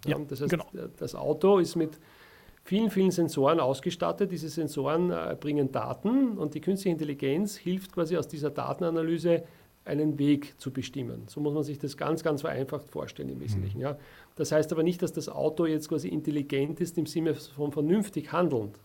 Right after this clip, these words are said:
Speaker 1: als
Speaker 2: Ja.
Speaker 1: solches. Das ist ja die große Herausforderung, die es gibt. Und ich sage an dieser Stelle auch immer, man hat immer die große Angst, dass das Militär Waffensysteme erfindet, die quasi über eine hohe Autonomie verfügen, möglicherweise eine Vollautonomie.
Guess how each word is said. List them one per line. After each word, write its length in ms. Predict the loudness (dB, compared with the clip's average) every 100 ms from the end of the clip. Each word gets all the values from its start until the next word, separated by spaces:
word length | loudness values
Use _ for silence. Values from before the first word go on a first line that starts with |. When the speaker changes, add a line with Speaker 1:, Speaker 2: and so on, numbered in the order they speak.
| -14
Speaker 1:
als 160 | -8 -2
Speaker 2:
Ja. 80 |
Speaker 1:
solches. 240 | -2 -2 -2
Das 160 | -2
ist 100 | 0
ja 80 | 0
die 140 | 0 0
große 440 | 2 2 2 2
Herausforderung, 640 | 2 -2 -6 -4 -4 -2 -4
die 120 | -4
es 120 | -8
gibt. 280 | -4 -4 -4 -12 -20 -20 -20 _
Und 80 | -6
ich 100 | -4
sage 200 | -2 0
an 60 | 0
dieser 200 | 0 -2
Stelle 340 | -4 -2 0
auch 120 | 0 0
immer, 320 | 0 0 0 -4 -20 -20 -6
man 100 | -4
hat 100 | 0
immer 120 | 0
die 80 | 0
große 320 | 0 -2 -2
Angst, 280 | -4 -4 -6
dass 80 | -10
das 140 | -8 -2
Militär 640 | 0 0 -2 0 2 2 0
Waffensysteme 920 | -2 -6 -6 -8 -8 -4 -2 0 -2 -6 -18 _ _
erfindet, 560 | -12 -2 0 2 0 -4
die 80 | 0
quasi 300 | 0 0 -4
über 280 | -4 -2
eine 220 | -2 -2 -2
hohe 220 | 0 0
Autonomie 460 | 0 -2 0 0 -2
verfügen, 440 | -4 -4 -2 0
möglicherweise 400 | 0 0 -2 -2
eine 100 | -4
Vollautonomie. 800 | -2 -2 -2 -2 -2 0 0 0